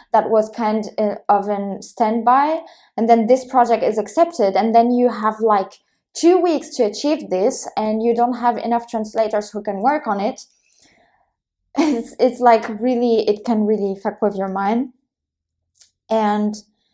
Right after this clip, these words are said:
yeah, so nine to five, that's, and for me, it was actually nine to six. So I was, I was working, I think,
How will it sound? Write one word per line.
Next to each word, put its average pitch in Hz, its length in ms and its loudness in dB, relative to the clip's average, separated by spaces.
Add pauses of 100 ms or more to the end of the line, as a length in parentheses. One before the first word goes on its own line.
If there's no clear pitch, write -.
(800)
yeah, 311 120 6
so 269 540 4
nine 254 420 2
to 320 180 -2
five, 175 520 -4 (260)
that's, 247 840 -2
and 240 160 4
for 262 220 6
me, 285 120 0
it 233 180 0
was 233 160 0
actually 226 480 2
nine 220 400 -2
to 226 120 -6
six. - 800 -4 (540)
So 240 140 4
I - 20 10
was, 247 300 4
I 240 80 6
was 269 160 0
working, 240 480 0
I - 100 -6
think, 214 340 -8